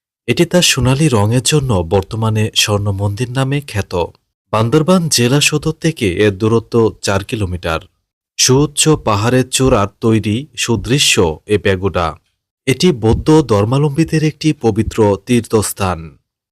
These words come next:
এখানে দেশ বিদেশ থেকে অনেক বৌদ্ধ ধর্মাবলম্বী দেখতে এবং প্রার্থনা করতে আসেন।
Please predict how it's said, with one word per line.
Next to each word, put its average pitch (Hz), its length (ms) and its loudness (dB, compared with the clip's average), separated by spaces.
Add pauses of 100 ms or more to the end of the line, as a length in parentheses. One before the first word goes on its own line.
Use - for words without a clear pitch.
(420)
এখানে 127 480 0 (120)
দেশ 113 380 0
বিদেশ 156 360 -4
থেকে 113 460 0
অনেক 117 460 -2
বৌদ্ধ 107 380 2
ধর্মাবলম্বী 110 760 0 (240)
দেখতে 113 480 0
এবং 98 460 0 (280)
প্রার্থনা 127 460 -2
করতে 101 360 -4
আসেন। 87 500 -2